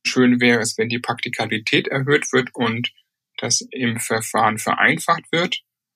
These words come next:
Dann freuen sich alle Kinderärzte und Kinderärztinnen, dann freuen sich natürlich die, auch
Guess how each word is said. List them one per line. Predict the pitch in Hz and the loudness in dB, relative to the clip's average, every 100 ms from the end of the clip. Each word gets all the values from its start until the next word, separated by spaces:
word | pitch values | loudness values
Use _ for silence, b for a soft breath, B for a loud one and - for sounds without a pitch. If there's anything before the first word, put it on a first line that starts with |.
| _ _ | _ _
Dann | - 117 247 | -2 0 0
freuen | 247 117 113 120 | -2 -2 0 0
sich | 120 - 110 | -2 -4 -2
alle | 113 123 | 2 2
Kinderärzte | 123 127 131 - 240 247 220 | 0 0 0 2 2 0 -2
und | 113 | -2
Kinderärztinnen, | 139 147 92 127 - 131 127 123 123 123 _ _ _ _ | 0 4 4 2 2 2 4 4 2 -2 _ _ _ _
dann | 107 110 | -6 -6
freuen | - 113 113 | -2 -2 0
sich | 120 117 | -2 -6
natürlich | 117 - 117 | -6 -6 -6
die, | - | -6
auch | - | -4